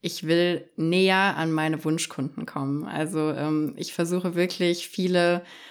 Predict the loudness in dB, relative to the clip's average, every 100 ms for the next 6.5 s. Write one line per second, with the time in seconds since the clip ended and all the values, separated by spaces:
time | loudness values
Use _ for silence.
0 | -14 0 0 0 -2 -2 2 4 6 6
1 | 4 2 2 -2 -4 -2 0 -2 0 2
2 | 2 2 0 0 -2 -2 -2 -2 -6 -8
3 | -2 2 2 2 2 0 0 -2 -2 0
4 | 0 0 -4 -8 -4 -4 -2 -2 -2 -6
5 | -8 -2 -2 0 -2 0 -2 -2 0 0
6 | -2 0 2 2